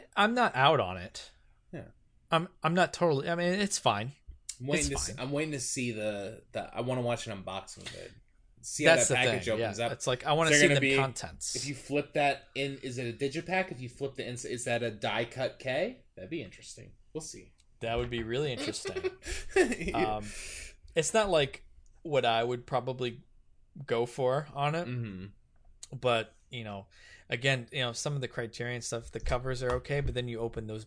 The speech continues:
Speaker 1: those booklets up, and
Speaker 2: It's
Speaker 1: they're
Speaker 2: very
Speaker 1: sometimes
Speaker 2: nice.
Speaker 1: pretty incredible. So
Speaker 2: It's pretty nice inside that booklet. in
Speaker 1: it's a
Speaker 2: Criterion.
Speaker 1: pretty nice. Uh, <laughs>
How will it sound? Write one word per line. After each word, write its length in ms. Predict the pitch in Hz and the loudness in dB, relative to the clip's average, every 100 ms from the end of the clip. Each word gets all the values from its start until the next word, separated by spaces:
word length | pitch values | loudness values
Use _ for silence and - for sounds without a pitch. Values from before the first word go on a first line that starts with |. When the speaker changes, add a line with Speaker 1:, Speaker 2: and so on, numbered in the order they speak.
| - - | -16 -12
Speaker 1:
those 200 | - 107 | -6 -6
booklets 500 | - 113 - 143 - | -6 -10 -6 -4 -2
up, 220 | 151 151 - - | -2 -2 -6 -18
and 100 | - 104 | -12 -10
Speaker 2:
It's 180 | 98 98 - - | -10 -12 -14 -6
Speaker 1:
they're 120 | 113 | -4
Speaker 2:
very 120 | 107 | -2
Speaker 1:
sometimes 300 | 117 165 139 | -2 -2 -2
Speaker 2:
nice. 120 | - | -4
Speaker 1:
pretty 320 | - 185 143 135 | -4 -2 2 2
incredible. 640 | 131 - 170 139 110 87 76 | 0 -2 2 2 0 -10 -14
So 280 | - - 98 87 85 - | -10 -8 -8 -10 -14 -12
Speaker 2:
It's 120 | 113 117 | -10 -6
pretty 280 | - 175 165 | 2 4 6
nice 360 | 175 170 127 | 6 4 2
inside 320 | 123 120 131 120 | -4 -2 0 2
that 240 | 113 101 | 0 2
booklet. 400 | 147 135 101 92 | 0 0 -4 -8
in 80 | - | -4
Speaker 1:
it's 300 | 127 240 233 | 0 2 2
a 60 | |
Speaker 2:
Criterion. 200 | - 240 | 4 6
Speaker 1:
pretty 140 | 220 220 | 6 6
nice. 380 | 208 117 - - | 4 2 -2 -6
Uh, 160 | 90 - - - - | -8 -12 -14 -16 -8
<laughs> 260 | 160 143 180 | -6 0 0